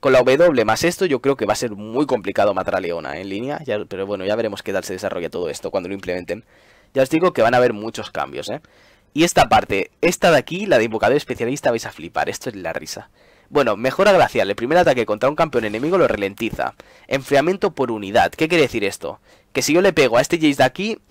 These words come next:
no le voy a poder pegar en un tiempo porque tiene un enfriamiento. Sin embargo, le puedo pegar a Jace, le puedo pegar a otro campeón de al lado, que eso sí que lo va a im-, implementar. ¿Sabéis? Como por ejemplo con la E de Yasuo, que tiene un cooldown cuando la tiráis en alguien, pues esto es lo mismo.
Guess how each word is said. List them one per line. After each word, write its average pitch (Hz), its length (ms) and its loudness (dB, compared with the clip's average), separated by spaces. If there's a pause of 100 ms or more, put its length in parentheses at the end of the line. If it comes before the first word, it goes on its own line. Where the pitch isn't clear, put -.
(220)
no 139 300 -4
le 165 80 6
voy 170 80 6
a 147 100 4
poder 143 220 4
pegar 143 240 4
en 139 100 2
un 135 140 -4
tiempo 165 260 -2
porque 117 220 -4
tiene 123 140 -4
un 123 60 -4
enfriamiento. 101 540 -4
Sin 110 160 -8
embargo, 139 300 0
le 143 100 2
puedo 117 140 -2
pegar 131 240 4
a 135 100 4
Jace, 180 300 -2
le 117 80 -2
puedo 113 140 -2
pegar 117 200 4
a 113 40 -2
otro 107 140 -6
campeón 113 320 -2
de 135 60 4
al 135 100 2
lado, 170 220 2
que 113 100 -4
eso 120 160 -4
sí 131 140 -8
que 107 140 -6
lo 104 80 0
va 107 60 2
a - 20 2
im-, 117 100 -10 (160)
implementar. 98 880 -10 (800)
¿Sabéis? 127 300 0
Como 151 180 2
por 113 100 0
ejemplo 110 260 -2
con 110 120 -2
la 110 100 4
E 120 60 4
de 135 100 4
Yasuo, 143 340 0
que 156 120 0
tiene 120 160 -4
un 120 40 -8
cooldown 107 360 -2
cuando 107 240 -2
la 101 100 -2
tiráis 101 260 -4
en 104 80 -4
alguien, 156 240 0
pues 117 140 -8
esto 117 180 -10
es 120 60 -10
lo 107 80 -6
mismo. - 380 -16